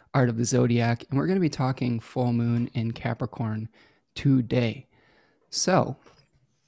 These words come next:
I wanted to see if anyone is out there in digital land.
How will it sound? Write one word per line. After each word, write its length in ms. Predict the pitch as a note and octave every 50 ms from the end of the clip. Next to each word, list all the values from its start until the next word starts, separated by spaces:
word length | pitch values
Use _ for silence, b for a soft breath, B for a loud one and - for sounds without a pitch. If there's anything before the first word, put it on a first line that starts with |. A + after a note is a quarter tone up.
| _ _ _ _ - - _ -
I 220 | - A#2+ A#2+ B2
wanted 520 | B2 A#2+ C3 C#3 D#3 D3+ - D3 A#2+ - -
to 640 | - - C3+ C3 C3 B2+ B2+ B2+ B2 B2 - - - - _ _ _ _ _ _ _ _ _ _ _ _ _ _ -
see 440 | - - - - F#3+ G#3 G3+ F3 D#3
if 240 | - D3 C3 - D3
anyone 400 | C3+ C3+ C3 B2+ C3 C3 B2 A#2+
is 160 | B2+ A#2+ C3
out 240 | B2+ C3 C3 B2+ -
there 240 | C3 B2+ B2+ B2
in 320 | A#2+ C3 C3 B2+ B2 B2 A#2+
digital 440 | C#3+ C#3 C3 - C3+ B2+ B2 A#2+ A#2
land. 520 | A#2+ B2+ C#3+ D3+ C3+ B2+ B2 B2 C3 -